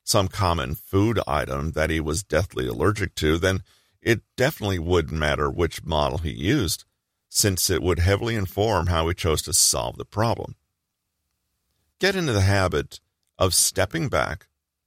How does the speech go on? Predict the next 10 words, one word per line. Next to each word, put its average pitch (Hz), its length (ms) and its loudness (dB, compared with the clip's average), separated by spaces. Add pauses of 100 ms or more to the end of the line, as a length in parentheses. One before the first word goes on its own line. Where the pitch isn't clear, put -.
(140)
looking 113 360 0
at 113 120 -2
your 107 80 2
mental 90 380 0
models 80 420 2
as 95 180 2
tools, 78 540 0 (260)
and 101 160 0
asking 104 380 0
yourself 85 540 0